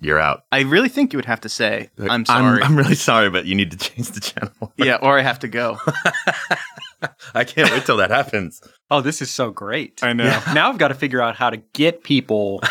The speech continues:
Speaker 3: <laughs> at family gatherings to play it, so I have an excuse to get
Speaker 1: Yeah,
Speaker 3: out.
Speaker 1: so you can, like, make a scene. I, I'm sorry,
Speaker 3: Get
Speaker 1: I,
Speaker 3: out
Speaker 1: I,
Speaker 3: of there.
Speaker 1: I have to leave. <laughs> What's his problem?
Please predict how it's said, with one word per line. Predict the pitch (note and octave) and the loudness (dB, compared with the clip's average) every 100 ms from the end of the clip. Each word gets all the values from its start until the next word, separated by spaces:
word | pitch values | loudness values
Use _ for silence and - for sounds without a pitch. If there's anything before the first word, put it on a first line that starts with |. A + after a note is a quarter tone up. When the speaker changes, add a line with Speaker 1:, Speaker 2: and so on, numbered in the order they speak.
| - C3 - | -4 -6 -6
Speaker 3:
<laughs> | - - - - | -6 -6 -12 -4
at | C3+ A#2+ - - | 0 0 0 -4
family | - C3 B2 A#2 | 0 2 2 0
gatherings | A#2 A#2 A2+ G#2 G2+ - | 2 2 0 -6 -6 -8
to | G#2+ | -8
play | - A2+ A#2+ | 0 2 2
it, | F3 | 0
so | - - C3 | 0 2 4
I | A2+ | 4
have | A2+ F#2+ | 2 -4
an | |
excuse | G2 - A2+ G#2 | -10 -6 -6 -4
to | - | -4
get | - - F#4+ - | -4 -2 0 2
Speaker 1:
Yeah, | C3 A#2 | 4 4
Speaker 3:
out. | A2+ - | 2 -2
Speaker 1:
so | - | -2
you | B2 | 2
can, | B2 | 4
like, | A2+ | 4
make | A2+ A2+ | 4 2
a | G#2 | 0
scene. | - A#2 A#2 B2+ C3 - _ - - - _ | -2 0 2 0 -4 -12 _ -14 -12 -20 _
I, | B2+ B2 | -2 0
I'm | B2 | -2
sorry, | - C3 A#2 | 4 6 6
Speaker 3:
Get | G#2 | 4
Speaker 1:
I, | A2 | 4
Speaker 3:
out | D3 F3 | 4 4
Speaker 1:
I, | |
Speaker 3:
of | C#3 | 4
there. | B2+ | 0
Speaker 1:
I | |
have | A2+ A#2 A#2+ - | 0 -2 -4 -2
to | |
leave. | G2 G2 D2+ - - - - D#4 G#4 E5+ - _ | 0 2 0 -6 -12 -12 -10 -2 0 0 -4 _
<laughs> | - - E4 - - - G4 B3+ - | -4 -4 -6 -2 -2 -2 -4 -6 -2
What's | F#2+ - | -2 2
his | C3+ - | 0 0
problem? | - D2 C2+ C#2+ D2+ | 0 0 2 -2 -2